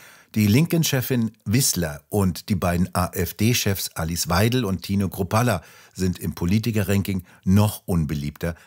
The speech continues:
als die Innenministerin. Faeser verliert auch bei den eigenen Wählern, wie der Chef des insa-Institutes Hermann Binkert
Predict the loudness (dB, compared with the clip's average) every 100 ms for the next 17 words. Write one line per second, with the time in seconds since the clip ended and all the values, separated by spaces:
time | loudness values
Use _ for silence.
0 | _ -8 -8 -6 -6 0 2 2 0 -4
1 | -8 -10 -14 -20 _ _ _ _ _ 0
2 | 2 4 2 2 2 2 2 -2 -2 2
3 | 2 2 2 4 4 4 4 4 2 0
4 | -6 -4 0 2 2 0 -2 -6 -6 -6
5 | -2 2 2 2 0 0 -2 -2 0 -2
6 | -2 -2 0 2 4 4 4 4 2 -2
7 | -4